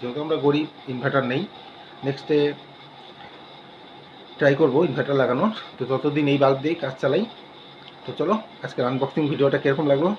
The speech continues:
তোমরা একটু কমেন্ট করে জানাও, ঠিক আছে? তো নেক্সটে আরেকটা ভালো ভিডিও নিয়ে তোমাদের সামনে আসবো। তো তত-, ততক্ষণের জন্য,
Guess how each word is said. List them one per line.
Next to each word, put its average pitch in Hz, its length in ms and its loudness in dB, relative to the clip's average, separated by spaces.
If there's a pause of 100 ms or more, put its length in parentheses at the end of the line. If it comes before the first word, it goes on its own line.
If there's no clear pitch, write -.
(120)
তোমরা 127 160 0
একটু 135 380 0 (240)
কমেন্ট 131 240 0
করে 135 180 4
জানাও, 131 300 2 (420)
ঠিক 180 100 -2
আছে? 139 240 -2 (560)
তো 110 340 0 (320)
নেক্সটে 120 280 -4
আরেকটা 131 280 2
ভালো 127 180 2
ভিডিও 123 260 2
নিয়ে 135 140 2
তোমাদের 127 220 -2
সামনে 131 260 0
আসবো। 127 280 0 (680)
তো 117 80 -4 (260)
তত-, 117 200 -2 (120)
ততক্ষণের 139 400 2
জন্য, 160 260 4